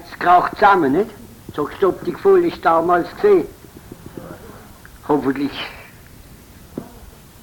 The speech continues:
ist es auch heute noch so. Also ich meine nicht im Ochs, aber sonst, ich schaff mit der Grünen mit. Ob alle Grünen sind,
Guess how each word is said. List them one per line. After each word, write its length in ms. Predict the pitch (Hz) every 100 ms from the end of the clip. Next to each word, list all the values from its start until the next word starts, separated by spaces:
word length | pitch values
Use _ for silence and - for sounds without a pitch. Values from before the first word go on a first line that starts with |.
| -
ist 160 | 143 135
es 60 | -
auch 80 | 131
heute 320 | 120 139 175
noch 280 | 185 196 180 175
so. 280 | 233 170 - -
Also 240 | 120 120 135
ich 100 | 127
meine 240 | 131 127
nicht 180 | 127 131
im 100 | 214
Ochs, 300 | 226 190 -
aber 220 | 143 107 -
sonst, 400 | 131 160 240 - - - - -
ich 200 | 139 131 -
schaff 220 | 175 - - - - - - -
mit 240 | 135 143
der 60 | 147
Grünen 480 | - 123 131 135 139
mit. 200 | 113 117 - - - - - - -
Ob 200 | 156 151
alle 300 | 143 147 -
Grünen 420 | - 123 165 190 196
sind, 280 | 220 233 220